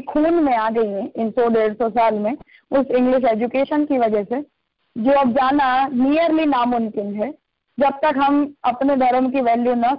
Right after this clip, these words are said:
समझें, संस्कृत भाषा को जाने समझे नहीं, तब तक ये होना पॉसिबल ही नहीं है। हम अपने धर्म को बचा ही नहीं सकते, ना अपने भविष्य को कभी बचा सकते। ठीक है, तो मुझे लगता है आज के लिए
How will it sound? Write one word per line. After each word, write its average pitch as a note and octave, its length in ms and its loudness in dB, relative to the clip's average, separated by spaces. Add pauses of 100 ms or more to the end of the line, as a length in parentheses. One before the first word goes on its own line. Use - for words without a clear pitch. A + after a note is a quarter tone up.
समझें, A3+ 360 -2
संस्कृत A#3 380 -2
भाषा B3 360 0
को B3+ 160 0
जाने A#3 380 0
समझे A#3 380 0
नहीं, A3 220 -2 (400)
तब C#4+ 200 0
तक D4+ 160 2
ये C#4+ 160 2
होना B3+ 360 2
पॉसिबल C4 500 -2
ही A3 140 -4
नहीं G3+ 180 -6
है। G3+ 160 -4
हम A3+ 160 2
अपने A#3+ 260 0
धर्म A3+ 240 0
को A#3+ 120 -2
बचा A#3 260 0
ही D#4+ 100 0
नहीं D4+ 160 0
सकते, C#4+ 340 -2
ना C4 140 0
अपने B3 220 0
भविष्य A#3+ 400 -2
को A#3 100 -4
कभी G3+ 240 -4
बचा G#3 300 -6
सकते। - 380 -12 (2750)
ठीक D4+ 120 6
है, D#4 100 6
तो C#4+ 60 4
मुझे C4+ 220 2
लगता C4+ 300 0
है D4 120 2
आज A#3+ 220 -2
के C4 140 0
लिए B3 220 2